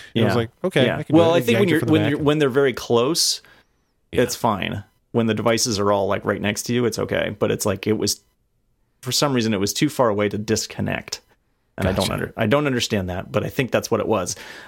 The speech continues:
Speaker 2: Um, and, you know, I, like I'll say is that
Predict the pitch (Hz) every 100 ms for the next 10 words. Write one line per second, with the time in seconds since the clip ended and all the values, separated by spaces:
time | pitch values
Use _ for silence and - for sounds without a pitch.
0 | - 117 110 98 95 98 - - _ _
1 | _ - 135 131 127 113 - _ 160 123
2 | 104 117 123 123 120 120 107 131 113 110
3 | 101 104 101